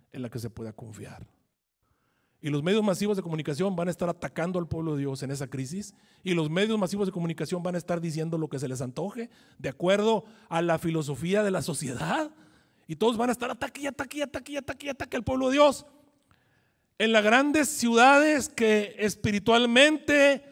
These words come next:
son ciudades perdidas, ciudades rebeldes, ciudades que merecen ser destruidas, allí van a estar atacando al verdadero pueblo de Dios.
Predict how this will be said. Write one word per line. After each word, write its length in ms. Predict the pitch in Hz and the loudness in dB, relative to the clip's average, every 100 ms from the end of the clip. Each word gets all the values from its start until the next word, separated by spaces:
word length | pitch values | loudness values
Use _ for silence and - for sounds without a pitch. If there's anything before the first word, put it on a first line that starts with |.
| - _ _ | -20 _ _
son 580 | - 220 247 269 247 190 | 0 4 4 4 -2 -6
ciudades 500 | 214 202 220 247 - | 0 4 4 2 -2
perdidas, 680 | 202 180 208 269 285 277 - | -2 0 2 2 2 0 0
ciudades 320 | 190 214 208 | 0 2 0
rebeldes, 600 | 196 233 277 277 277 240 | 0 2 2 2 0 0
ciudades 320 | 190 226 262 | 0 2 0
que 140 | - | 0
merecen 440 | 196 196 302 311 247 | 0 4 4 4 0
ser 180 | 247 233 | -2 -2
destruidas, 720 | 214 196 190 202 240 240 - _ _ _ _ _ _ _ _ | -2 0 0 2 0 -2 -10 _ _ _ _ _ _ _ _
allí 280 | 156 202 233 | -2 2 2
van 160 | 226 | 2
a 20 | |
estar 180 | 214 214 | 2 0
atacando 400 | 214 185 190 196 | -2 -2 -2 0
al 60 | 185 | 0
verdadero 300 | 156 165 156 | 0 0 -2
pueblo 240 | 143 135 | -6 -6
de 80 | 113 | -6
Dios. 260 | 95 - | -10 -18